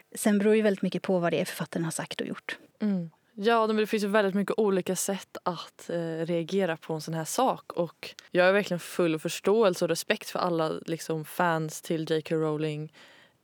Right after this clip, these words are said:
Speaker 2: eh, och framförallt Harry Potter-fans som bestämmer sig för att plocka ner hela Harry Potter-serien från bokhyllan och helt ta avstånd från allt som har med Harry Potter att göra efter ett sånt här uttalande.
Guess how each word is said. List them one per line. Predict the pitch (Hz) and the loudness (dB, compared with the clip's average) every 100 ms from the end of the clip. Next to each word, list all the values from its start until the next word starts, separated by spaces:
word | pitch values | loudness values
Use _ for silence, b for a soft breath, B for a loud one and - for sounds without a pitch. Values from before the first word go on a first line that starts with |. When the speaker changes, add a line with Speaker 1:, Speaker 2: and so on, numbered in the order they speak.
| _ - | _ 0
Speaker 2:
eh, | 170 | 2
och | 160 165 - - | 2 0 -4 -6
framförallt | 175 165 170 151 160 | -2 0 0 0 0
Harry | 160 | -2
Potter-fans | 170 - - 180 180 160 - | -2 -4 -2 0 0 -2 -2
som | 160 | -2
bestämmer | 156 - 156 151 | -2 -2 -2 -2
sig | - | -6
för | 151 156 151 | -4 -2 -2
att | 151 151 _ - _ _ B B B | -2 -6 _ -20 _ _ B B B
plocka | - 180 175 | -2 2 4
ner | 175 226 226 | 2 2 2
hela | 202 170 165 | 2 2 2
Harry | 165 | 2
Potter-serien | 165 160 160 160 156 | 0 -4 -2 0 -2
från | 156 170 | -2 -2
bokhyllan | 165 - 196 202 170 156 | -2 0 2 2 2 -2
och | 165 - - - - b b b b - | -4 -6 -12 -12 -12 b b b b -2
helt | 190 170 151 | 2 4 2
ta | 175 | 2
avstånd | 175 156 - 190 190 165 | 2 2 0 0 2 0
från | - 160 151 151 151 151 147 _ _ _ _ | -2 0 0 0 -4 -8 -10 _ _ _ _
allt | - 175 - | 0 0 0
som | 170 | -2
har | 160 | -2
med | 160 | 0
Harry | 156 | -2
Potter | 156 - | -2 -4
att | 165 | 0
göra | 160 165 | 2 2
efter | 208 - 170 | 0 -2 -4
ett | |
sånt | 160 160 | -2 -2
här | 165 | -4
uttalande. | - 156 156 156 156 | -4 -4 -2 -2 -4